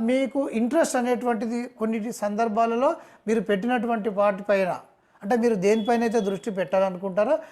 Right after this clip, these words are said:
వాటి నుండి డైవర్ట్ చేసేటువంటి సిస్టమ్స్ కూడా చాలా రావడం జరుగుతుంది. కనుక మీరు చాలా, చాలా, చాలా జాగ్రత్తగా ఉండాలని చాలా సిస్టమేటిక్‌గా చెప్పేది జ్యోతిషం. అయితే జ్యోతిషం చెప్పేటువంటి విధానాలలో రకరకాలుగా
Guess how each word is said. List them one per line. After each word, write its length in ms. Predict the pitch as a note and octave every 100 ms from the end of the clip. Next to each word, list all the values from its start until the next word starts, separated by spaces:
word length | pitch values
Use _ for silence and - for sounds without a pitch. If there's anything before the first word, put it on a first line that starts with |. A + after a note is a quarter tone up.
| - A#3 G#3
వాటి 360 | F#3+ A3+ B3 C#4 A#3+
నుండి 220 | C4 D#4+ C4+
డైవర్ట్ 380 | G3 A#3+ C#4+ D4 -
చేసేటువంటి 520 | B3+ A#3 A3 A3 G3 E3+
సిస్టమ్స్ 380 | F3+ - F#3+ -
కూడా 120 | F#3+ E3+ D#3+
చాలా 180 | D3+ F3+
రావడం 260 | E3 E3 E3 E3
జరుగుతుంది. 440 | D#3+ D#3+ F#3 C4+ - - - -
కనుక 280 | C4 C#4 C4+ D4+ C#4
మీరు 260 | B3+ B3+ C4 B3+
చాలా, 340 | F3+ E3+ G#3+ C4+ A3+
చాలా, 300 | F#3 F#3 G#3+ A3 -
చాలా 280 | D#3+ E3+ A#3+ G#3+
జాగ్రత్తగా 480 | G3 F3+ E3+ F#3 F3 E3+
ఉండాలని 400 | D#3+ D#3+ F#3+ E4+ F#4+ - _ _ _ _ _ _ -
చాలా 320 | D#3+ A3 D4 B3+
సిస్టమేటిక్‌గా 580 | A#3 - G3+ F3+ E3+ E3+ D3+
చెప్పేది 340 | D3 D3+ G3+ F3
జ్యోతిషం. 460 | C#3+ A2 - - - _ _ _ _ - -
అయితే 200 | C#4 C#4+ C4 F#3
జ్యోతిషం 480 | B3+ F4+ D#4 D#4+ B3+
చెప్పేటువంటి 580 | B3+ A3+ C4 C4 B3 A#3 A3
విధానాలలో 580 | G#3+ A3+ A3+ A3+ B3 F#4 - - - G3
రకరకాలుగా 640 | F#3+ B3 A#3+ C4+ C#4 C4